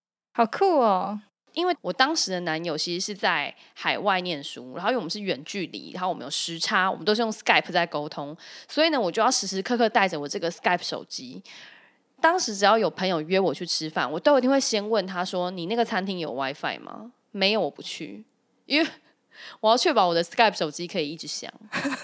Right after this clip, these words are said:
Speaker 1: <laughs> 我有一点忘记，在没有智慧型手机之前，Wi-Fi 到底要怎么备用？
Speaker 2: Wi-Fi 就是给电脑用的。
Speaker 1: OK，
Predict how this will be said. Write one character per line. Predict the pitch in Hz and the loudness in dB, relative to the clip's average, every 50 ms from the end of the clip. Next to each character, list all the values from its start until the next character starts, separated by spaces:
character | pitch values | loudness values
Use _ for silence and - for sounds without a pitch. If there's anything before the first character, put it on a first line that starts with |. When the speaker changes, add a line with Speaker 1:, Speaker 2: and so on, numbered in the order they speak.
| 277 233 - | 4 4 6
Speaker 1:
<laughs> | - 302 - - - - - _ _ _ - - - | 4 4 4 4 0 -2 -2 _ _ _ -4 -2 2
我 | - 233 247 | 4 4 4
有 | 294 302 | 6 4
一 | 294 | 4
点 | 240 214 190 190 190 | 4 4 4 2 2
忘 | 170 240 233 208 202 214 | 4 4 4 6 4 2
记， | 208 - 220 202 190 185 190 - | 2 0 0 0 0 -2 -4 0
在 | - 302 269 262 233 | 4 6 8 8 8
没 | 214 196 196 | 8 8 8
有 | 202 190 180 | 8 8 6
智 | 180 - 202 | 4 4 4
慧 | 208 220 208 202 | 6 8 6 6
型 | 202 190 180 185 | 6 4 2 4
手 | - - 170 170 | 4 4 4 4
机 | 175 - 196 196 | 4 0 -2 -4
之 | 190 202 202 202 | -2 -2 -2 -2
前， | 196 - - 220 175 165 180 190 202 - - - - - _ _ | -2 2 4 4 4 4 2 -2 -8 -10 -14 -20 -20 -20 _ _
Wi-Fi | - 220 208 208 214 208 - 220 202 190 196 233 220 - _ _ _ - | 4 4 6 4 4 4 6 6 6 6 4 0 -4 -8 _ _ _ -2
到 | - 214 196 | 2 2 2
底 | 190 185 | 4 4
要 | 180 180 180 | 2 2 2
怎 | - 180 | 2 -2
么 | 175 151 160 | -4 -4 -2
备 | - - 196 180 175 | 0 2 2 2 2
用？ | 175 180 175 175 196 196 - _ _ _ _ - | 2 2 2 2 0 -6 -12 _ _ _ _ 0
Speaker 2:
Wi-Fi | 254 254 262 285 330 302 262 | 4 4 4 4 4 4 4
就 | 233 233 | 2 2
是 | 247 233 | -4 -4
给 | 233 - 247 | -4 -4 -4
电 | - 202 196 175 | -4 -4 -6 -6
脑 | 151 131 117 - | -6 -10 -14 -12
用 | 156 156 143 - - - | -12 -12 -12 -12 -14 -18
的。 | - - - _ - 330 - _ _ _ | -20 -20 -20 _ -20 -20 -20 _ _ _
Speaker 1:
OK， | - 262 247 - 269 254 240 233 240 262 | -8 -6 -4 -2 0 0 0 0 -2 -4